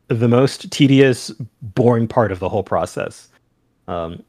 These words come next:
and so there are, there are various InDesign scripts that I, I use to try to, you know, claw back time, basically. Um, but the, the effectiveness of, of those tools really depends on a lot of random factors.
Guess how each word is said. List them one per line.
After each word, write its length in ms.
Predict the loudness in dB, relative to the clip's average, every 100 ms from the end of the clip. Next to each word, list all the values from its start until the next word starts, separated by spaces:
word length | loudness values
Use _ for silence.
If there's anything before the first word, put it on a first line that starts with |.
| -12
and 120 | -8
so 120 | -2
there 160 | 4 4
are, 160 | 4
there 180 | 4 6
are 160 | 6 6
various 580 | 6 6 6 4 0 -4
InDesign 420 | -2 0 0 -2
scripts 320 | -2 -4 -4 -4
that 120 | -4
I, 180 | -4 -6 -4
I 60 |
use 680 | -4 -4 -4 -6 -8 -14 -18 _ _ _ _ -4
to 680 | -2 -2 -4 -6 -8 -10 -14 _ _ _
try 100 | 0
to, 120 | 0 0
you 80 |
know, 100 | -4
claw 280 | -2 2 4
back 280 | 4 0 -2
time, 360 | -4 -2 -2 -6
basically. 560 | -12 -12 -12 -12 -14 -16 _ _ _ _ _ _
Um, 300 | -6 -4 -6 -2
but 300 | 0 0 4
the, 200 | 4 6
the 120 | 6
effectiveness 600 | 6 4 2 0 -2 -2
of, 280 | -2 -2 -2 2
of 300 | 2 2 0
those 300 | 0 0 -2
tools 560 | -4 0 2 0 -2 -12 _ -10 -2
really 240 | 2 2
depends 380 | 2 2 2 2
on 120 | 0
a 40 |
lot 160 | 2 0
of 220 | -2 -6 -4
random 280 | -2 -2 0
factors. 640 | 0 0 -4 -4 -8 -16